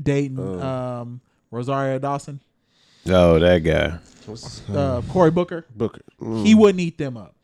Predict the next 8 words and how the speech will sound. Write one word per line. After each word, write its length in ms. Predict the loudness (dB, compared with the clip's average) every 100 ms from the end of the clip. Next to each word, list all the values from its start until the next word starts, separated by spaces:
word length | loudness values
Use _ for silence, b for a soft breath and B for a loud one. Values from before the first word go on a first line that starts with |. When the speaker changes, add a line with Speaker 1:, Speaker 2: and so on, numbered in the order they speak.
| -4
Speaker 1:
because 260 | 4 6 8
they 120 | 4
slick 340 | 4 0 0
talkers. 500 | -2 -4 -4 -12 _ _ B B
But 160 | 6 6
he'll 200 | 6 2
eat 220 | 0 4
up 360 | 6 6 2